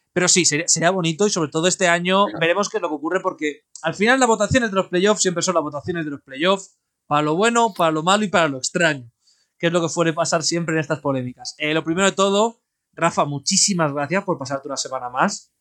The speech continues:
Speaker 2: Encantadísimo y la semana que viene preparados cuando ya tengamos los primeros rankings de los playoffs, que ya estoy contando los minutos.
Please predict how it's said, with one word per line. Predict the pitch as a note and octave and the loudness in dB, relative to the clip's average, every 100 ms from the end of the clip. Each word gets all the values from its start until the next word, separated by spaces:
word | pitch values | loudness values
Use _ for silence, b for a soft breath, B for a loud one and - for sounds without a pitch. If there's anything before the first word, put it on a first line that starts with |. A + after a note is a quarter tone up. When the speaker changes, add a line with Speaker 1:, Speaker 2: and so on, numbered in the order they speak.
| _ | _
Speaker 2:
Encantadísimo | A#3+ A3+ A3+ G#3+ G#3+ A3+ G3 C#4 D4 D#4+ | -8 -4 -4 -2 -2 -2 0 2 2 2
y | D4 | 2
la | A3+ G3 | 2 2
semana | G#3 G3 G#3+ | 2 2 2
que | G#3+ | 0
viene | G3+ G#3 B3 F#3+ | -2 0 -2 0
preparados | G#3+ G3 F#3 G#3+ A#3 - | 0 0 2 2 2 -2
cuando | G#3 F#3+ | -2 -2
ya | G3 F#3+ | -2 -2
tengamos | A3 G#3 G#3+ A#3 | -2 -2 -2 -2
los | G#3+ G3 | -2 -2
primeros | F#3+ F#3+ A3+ | -2 0 0
rankings | G3 G3+ G#3 G3+ | 2 0 -2 -4
de | F3+ | -2
los | F3 - | -2 -2
playoffs, | F#3+ F3+ G3+ G3 - | -2 0 0 -2 -4
que | F3 | -2
ya | F#3 F#3 | 0 0
estoy | E3+ - G#3 F#3+ | -2 -2 -2 0
contando | G#3+ G3 F#3+ G#3 G3+ | 0 2 2 0 0
los | F3+ D#3 | -2 0
minutos. | E3 D#3 D3 C3+ - - _ | -2 -4 -6 -8 -10 -14 _